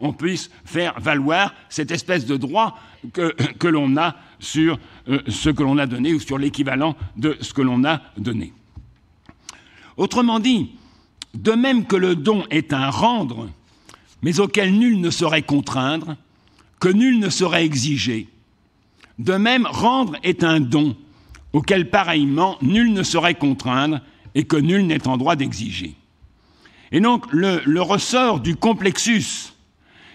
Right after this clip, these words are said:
et de la réciprocité, en l'occurrence, du don, c'est que chacun des prestataires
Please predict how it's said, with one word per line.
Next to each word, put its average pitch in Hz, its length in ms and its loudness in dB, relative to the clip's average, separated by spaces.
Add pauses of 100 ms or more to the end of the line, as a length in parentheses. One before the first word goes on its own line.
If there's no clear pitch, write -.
(160)
et 175 100 4
de 175 100 2
la 175 140 4
réciprocité, 170 960 0
en 139 60 -2
l'occurrence, 127 680 -4
du 117 140 -4
don, 156 280 -2 (920)
c'est 180 160 0
que 202 160 0
chacun 233 420 2
des 185 140 -2
prestataires 156 1000 -2